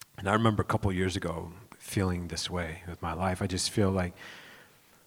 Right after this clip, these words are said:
we were just always in a hurry, always busy. I was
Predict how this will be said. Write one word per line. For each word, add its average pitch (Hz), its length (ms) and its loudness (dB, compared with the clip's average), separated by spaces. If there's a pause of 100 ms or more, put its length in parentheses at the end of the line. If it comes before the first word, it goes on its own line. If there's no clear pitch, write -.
(560)
we 110 100 6
were 110 180 10
just 98 420 -2 (200)
always 92 460 0
in 95 100 -2
a 98 60 -2
hurry, 107 320 0
always 87 360 2
busy. 90 520 -4 (260)
I 92 140 -4
was 95 320 -2